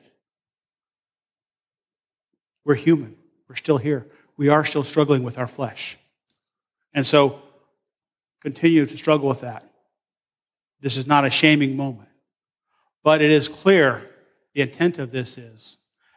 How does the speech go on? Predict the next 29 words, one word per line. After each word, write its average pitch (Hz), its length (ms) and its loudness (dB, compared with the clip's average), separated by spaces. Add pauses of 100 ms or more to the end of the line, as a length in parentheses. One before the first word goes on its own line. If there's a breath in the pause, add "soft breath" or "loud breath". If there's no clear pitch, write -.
as 151 240 2
we've 147 180 0
for-, - 140 -14
been 143 240 -10
forgiven 135 500 -2
much, - 380 -20 (680)
so - 240 -2
should 139 200 -4
we 135 100 -4
be 131 160 2
able 127 140 -2
to 123 80 -16
forgive 123 340 -18
a 117 40 -20
little. 120 380 -16 (840)
For 165 100 2
if 156 120 -2
you 160 120 2
remember, 147 520 0 (1400)
while 185 460 6
we 190 140 2
were 185 80 4
yet 175 280 2
sinners, 202 720 -2 (2000)
Christ 156 540 -6
died 131 420 -2 (100)
for 113 140 -20 (100)
us. - 220 -20 (300)
Not 190 260 2